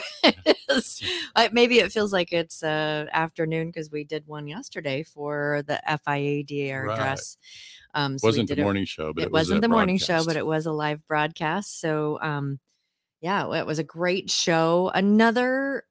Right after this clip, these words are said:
Speaker 1: like, every time we go to one of those, um, uh, I just really appreciate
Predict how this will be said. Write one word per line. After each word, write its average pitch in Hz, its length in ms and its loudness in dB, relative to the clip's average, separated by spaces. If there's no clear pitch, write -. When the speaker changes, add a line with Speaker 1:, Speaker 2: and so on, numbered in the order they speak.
Speaker 1:
like, 190 380 -2
every 247 240 0
time 233 240 -2
we 214 80 0
go 180 180 0
to 190 80 2
one 160 200 0
of 139 60 -4
those, 131 640 -6
um, 147 520 -2
uh, 143 220 0
I 170 240 2
just 160 260 -6
really 151 220 -2
appreciate 135 640 -4